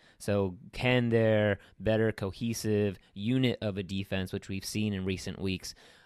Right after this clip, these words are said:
uh, since that DePaul game, can that come through in the clutch? I, I think that DePaul game certainly shouldn't be overlooked. Um, as you said, they took us to overtime last time, and they have a great player like Charlie Moore. And then the Cintas Center, of course, will be,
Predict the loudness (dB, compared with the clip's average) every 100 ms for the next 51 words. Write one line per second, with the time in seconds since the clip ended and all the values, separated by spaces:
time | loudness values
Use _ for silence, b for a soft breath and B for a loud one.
0 | _ -2 0 0 -4 2 2 2 -6 -10
1 | -12 -16 -8 -4 -4 -6 -8 -10 -12 b
2 | b b -6 -2 2 0 -2 -6 -6 -4
3 | -2 -2 -4 -8 -10 -6 -4 -4 -4 -4
4 | -4 -4 -4 -2 -2 -4 2 4 4 2
5 | -2 -2 -2 -2 -4 -4 -4 -4 -6 -6
6 | b b b _ -6 -4 -4 2 2 2
7 | -6 b b -8 -4 -2 -4 -4 -4 -4
8 | -4 -4 -4 -6 -8 -8 -6 -6 -6 -8
9 | -6 -6 -6 -8 -8 -8 -10 -8 -8 -8
10 | -6 -4 -4 -6 -6 -6 -4 -2 -2 -2
11 | -4 -6 -6 -4 -4 -4 -6 -6 -6 -8
12 | b b b -14 -2 0 0 -2 -6 -6
13 | -6